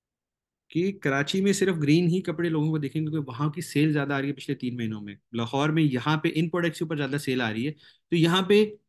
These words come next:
इस तरह के कपड़े दिखाए जाएं। अब इसको मैं एआई का नाम भी दे सकता हूँ, but ये basically एआई नहीं है, ये आपके पैरामीटर्स हैं, ये आपकी एल्गोरिथम्स है। अच्छा,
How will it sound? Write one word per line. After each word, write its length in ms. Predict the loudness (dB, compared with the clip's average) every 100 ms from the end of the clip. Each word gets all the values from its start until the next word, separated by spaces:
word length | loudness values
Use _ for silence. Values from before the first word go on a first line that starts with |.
| -4
इस 180 | -2 0
तरह 280 | 0 2 2
के 80 |
कपड़े 280 | 0 -2 -2
दिखाए 300 | -2 -2 -4
जाएं। 180 | -6 -12 _ _ _ _ _ _ _ _ _ _ _ -8
अब 160 | -4 -2
इसको 240 | 0 0
मैं 140 | 2 2
एआई 220 | 2 2
का 100 | 2
नाम 180 | -2 -2
भी 80 | -4
दे 140 | -6
सकता 320 | -8 -14 -18
हूँ, 60 | -20 _ _ _ _ _ _ _ _ _ _ _ _ _ -10
but 140 | -6
ये 120 | -4
basically 420 | 0 0 0 -2 0
एआई 160 | 2 2
नहीं 200 | 4 2
है, 60 |
ये 400 | 2 2 2 0 _
आपके 280 | -8 -4 -6
पैरामीटर्स 640 | -2 -4 -2 -2 -4 -2
हैं, 80 | -2
ये 120 | 0
आपकी 320 | -2 -4 -8 -4
एल्गोरिथम्स 600 | -4 -4 -6 -10 -14 -16
है। 60 | -20 _ _ _ _ _ _ _ _ _ _ _ _ _ _ _ _ _ -14
अच्छा, 220 | -10 -10